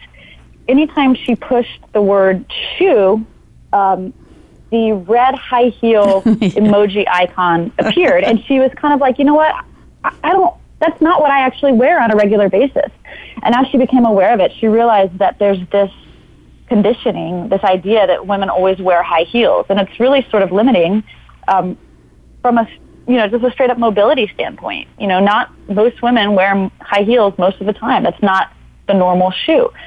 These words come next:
Speaker 2: Mm-mm.
Speaker 1: So she created this, she learned, she researched, um, how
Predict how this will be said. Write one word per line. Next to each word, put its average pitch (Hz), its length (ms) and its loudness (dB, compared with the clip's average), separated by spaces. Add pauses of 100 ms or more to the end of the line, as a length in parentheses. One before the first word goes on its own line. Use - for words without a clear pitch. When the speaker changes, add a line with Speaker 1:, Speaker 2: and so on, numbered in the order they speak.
(100)
Speaker 2:
Mm-mm. 170 180 2
Speaker 1:
So 180 140 2
she 226 180 -2
created 254 420 2
this, 220 120 0 (260)
she 240 100 0
learned, 220 500 2
she 220 120 -2
researched, 214 720 0 (600)
um, 196 260 0
how 226 440 -4